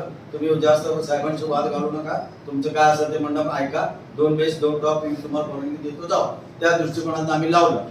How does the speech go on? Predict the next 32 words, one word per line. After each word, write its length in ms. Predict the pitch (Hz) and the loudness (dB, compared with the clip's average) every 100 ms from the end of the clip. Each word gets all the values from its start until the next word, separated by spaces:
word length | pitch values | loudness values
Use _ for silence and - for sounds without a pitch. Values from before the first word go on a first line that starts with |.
| - - | -14 -2
काही 220 | 107 208 | 4 6
परगावचे 540 | 220 208 214 214 202 196 | 6 8 8 8 6 6
आलेले, 500 | 175 160 160 165 - - 151 | 6 6 4 0 -4 -10 -8
एक 160 | 147 | -4
दोन, 240 | 175 185 185 - 143 | -4 -4 -6 -10 -10
अ, 180 | 143 139 | -4 -4
स्पीकरवाले 580 | 139 151 147 170 175 175 | -4 -6 -2 0 2 2
होते, 360 | 165 - 147 - - - | 2 2 -4 -8 -16 -14
त्यांना 260 | 147 156 156 | -4 -2 0
ते 260 | 175 180 170 | 0 -2 0
पौर्णिमा 420 | 151 156 165 175 | 2 2 2 0
चौगुले 400 | 175 160 165 170 | 0 0 2 0
मॅडमने 520 | 165 156 160 160 208 - - - | 0 0 -2 -4 -8 -14 -18 -10
दोन 180 | 135 156 | -2 0
दोन 140 | 160 165 | 0 0
काट्या 340 | 165 156 180 | 2 4 4
घातल्या 500 | 165 131 139 143 - | 6 4 2 -2 -4
आणि 100 | 143 | -6
त्यांचा 380 | 151 156 - 151 | -4 -6 -2 2
आवाज 200 | 147 151 175 | 2 2 0
कमी 80 | 170 | -2
करायला 300 | - 156 135 | 0 0 -2
लावला. 280 | 127 - - - - - - | -4 -8 -12 -16 -18 -18 -2
तशा 200 | 151 208 | 2 8
परिस्थितीमध्ये 720 | 208 208 202 196 190 190 185 175 | 8 8 6 4 -2 -2 -2 0
ज्या 120 | 175 | 2
वेळेला 200 | 175 175 | 2 2
मिरवणुकीत 560 | 170 160 165 190 190 202 | 2 2 2 0 0 4
जर 120 | 214 | 4
तुम्ही 240 | 208 202 | 2 -2
डेसिबल 340 | 185 170 175 170 | -2 -2 -4 -4
मीटर 240 | 170 170 | -4 -6